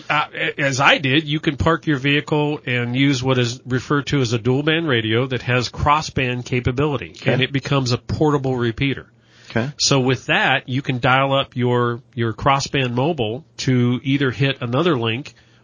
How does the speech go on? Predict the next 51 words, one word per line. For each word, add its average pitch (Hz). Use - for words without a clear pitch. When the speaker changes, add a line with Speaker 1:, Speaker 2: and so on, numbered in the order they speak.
Speaker 1:
or 127
use, 131
you 135
know, 117
I 123
R 135
L 131
P 131
or 135
whatever 123
it 127
is 131
you're 127
gonna 123
use. 123
Believe 123
it -
or 131
not, 147
there 127
are 127
repeaters 123
now 120
at 117
the 120
Grand 113
Canyon. 160
Um, 120
so 135
it's 151
just 175
a -
matter 151
of 117
getting 139
a 113
signal 151
up 147
from -
the 120
bottom 147
of 120
the 113
canyon 120
up 135
to, 123
you 123
know, 117
normal 131
street 196
level, 98